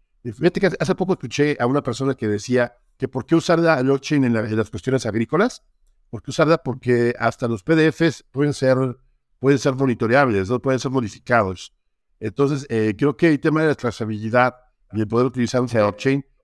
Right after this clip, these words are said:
pues eso es muy importante para poder asegurar la, la, las cuestiones agroalimentarias. Eh, ¿cómo, cómo lo hicieron ustedes? La, la, la misma, la misma, este, la misma, el mismo desarrollo de la, de la, de la, de la aplicación,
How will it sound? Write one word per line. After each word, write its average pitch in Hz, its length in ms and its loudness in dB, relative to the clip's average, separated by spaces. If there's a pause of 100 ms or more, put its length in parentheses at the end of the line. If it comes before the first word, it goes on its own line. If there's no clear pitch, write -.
(160)
pues 117 300 0
eso 135 200 -2
es 123 80 -4
muy 143 200 2
importante 120 540 0
para 95 460 -2
poder 113 200 0
asegurar 107 340 0
la, 110 340 0 (160)
la, 95 280 -2
las 95 180 -4
cuestiones 113 400 -4
agroalimentarias. 95 920 -2 (400)
Eh, 120 260 -2 (280)
¿cómo, 190 240 0
cómo 214 140 -2
lo 196 60 0
hicieron 165 260 2
ustedes? 135 440 0
La, 117 160 0
la, 120 220 -2
la 127 100 -2
misma, 151 760 -2
la 117 120 -2
misma, 139 320 0
este, 98 800 -2 (260)
la 110 140 -4
misma, 131 640 0 (260)
el 107 80 -10
mismo 139 220 2
desarrollo 127 400 2
de 120 120 4
la, 98 200 0
de 104 120 -2
la, 95 240 -4
de 98 120 -2
la, 90 400 -2
de 98 80 -4
la 98 80 -2
aplicación, 120 640 0